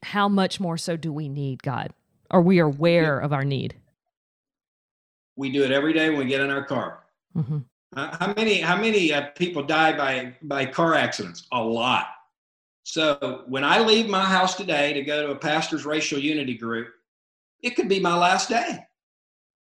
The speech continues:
Speaker 2: But do I fear? I've got under my hood spark and gas. That could cause an explosion. My car could blow up. Well, you know, people say, "Well, that's foolish 'cause we know that that doesn't normally happen or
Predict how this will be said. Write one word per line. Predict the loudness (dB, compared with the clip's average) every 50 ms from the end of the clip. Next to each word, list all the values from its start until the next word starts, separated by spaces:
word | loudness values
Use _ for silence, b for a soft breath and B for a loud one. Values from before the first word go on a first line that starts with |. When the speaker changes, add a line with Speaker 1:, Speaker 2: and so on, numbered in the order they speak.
| -6
Speaker 2:
But | -4 -2 0
do | 0 2
I | 4 4 2
fear? | 2 2 0 2 2 2 0 -2 -4 -8 -14 _ _ _ _ _ _ _ _ _ -6 -2
I've | 0 0 4 4
got | 6 6 8 6
under | 6 4 4 2
my | 2 2 2 2
hood | 4 4 2 2 4 4 2 2 0 -4 -14 -20 _ _ _ _ _ _ _ _
spark | -14 -12 -12 -10 -8 -4 0 2 4 4 2 2 -4 -10 -10 -4
and | 0 0 2 2
gas. | 2 2 2 2 0 -2 -6 -10 -12 -14 -16 _ _ _ _ _ _ _ _ _ _ _ _ _ -8
That | -4 -4 -4 -2
could | -4 -6 -4
cause | -2 -2 -2 -2 0 0
an | -2
explosion. | -2 -4 -4 0 2 4 4 4 2 0 -4
My | -4 -6
car | -4 -2 -2 -2 -2 -2
could | -6 -6 -4
blow | 0 2 2 2 2
up. | 0 -4 -6 -8 -8
Well, | -6 -6 -4
you | -2 0
know, | 0 0
people | 0 -2 -4 -2 -2 -4
say, | -4 -4 -2
"Well, | -2 2 2
that's | 2 2 2 0
foolish | 0 0 0 0 0 -2 -4
'cause | -6 -6 -2
we | 0 2 2 2
know | 2 0 0 0 0 0
that | -2 -2 -4
that | -2 -2 -2 -2 -2
doesn't | -4 -4 -4 -4
normally | -6 -8 -8 -8 -6
happen | -6 -4 -4 -4 -6 -6 -8
or | -8 -8 -10 -10 -14